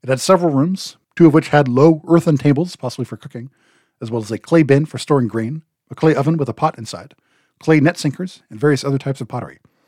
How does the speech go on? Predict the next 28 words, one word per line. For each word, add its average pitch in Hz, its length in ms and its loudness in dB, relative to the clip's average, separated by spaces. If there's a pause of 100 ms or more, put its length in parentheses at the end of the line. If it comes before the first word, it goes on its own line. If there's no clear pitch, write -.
(300)
After 151 220 -2
it 156 60 -4
was 127 120 -6
abandoned, 160 420 -2
the 110 80 -8
house 151 220 0
filled 160 240 0
with 131 160 -8
drift - 180 -6
sand 147 300 0
from 110 140 -10
the 101 40 -6
nearby 120 240 -2
desert. 104 440 -12 (440)
Like 170 160 2
its 170 120 -4
predecessor, 175 580 2
Temple 170 280 2
nine 147 360 4
hewed 160 240 2
to 147 80 0
the 123 60 -6
same 139 200 2
basic 127 280 -2
layout 135 200 -4
as 120 80 -16
Temple 139 280 -6
eleven. 117 440 -14